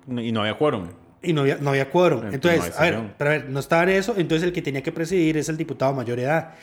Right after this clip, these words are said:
Speaker 2: El diputado mayor de edad es don Mario.
Speaker 1: Mm.
Speaker 2: Entonces, al inicio sale don Mario presidiendo la sesión, como ya después le dicen, "Don Mario, usted no puede presidir porque la sustitución no fue formalmente admitida".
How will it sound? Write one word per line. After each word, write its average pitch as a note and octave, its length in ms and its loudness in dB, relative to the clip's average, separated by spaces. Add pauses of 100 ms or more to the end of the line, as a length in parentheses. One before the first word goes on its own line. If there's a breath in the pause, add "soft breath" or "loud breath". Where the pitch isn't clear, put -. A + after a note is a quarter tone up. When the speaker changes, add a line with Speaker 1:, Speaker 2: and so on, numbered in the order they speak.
(200 loud breath)
Speaker 2:
El C3 80 -8
diputado D3 400 2
mayor D#3 220 4
de E3 80 4
edad D#3 160 4
es D#3 60 -2
don D#3+ 140 4
Mario. D3 420 0 (220 loud breath)
Speaker 1:
Mm. A#2 40 -20 (120)
Speaker 2:
Entonces, D#3 280 2
al E3+ 100 2
inicio F3+ 300 2
sale D3 180 2
don C3 200 0
Mario D3 280 2
presidiendo F#3 400 2
la F#3+ 80 4
sesión, F#3 320 0
como E3 260 -4 (520)
ya B2 100 -4
después C#3 220 -4
le C#3 60 -2
dicen, C#3 200 -4
"Don A2 100 -8
Mario, B2+ 200 -2
usted B2+ 120 -12
no G#2+ 140 -12
puede A#2+ 140 -6
presidir A2+ 480 -8
porque G2+ 280 -20 (400)
la C3 120 -4
sustitución A#2+ 680 -8
no C3+ 120 -4
fue C3 160 -6
formalmente B2+ 580 -4
admitida". D#3+ 440 0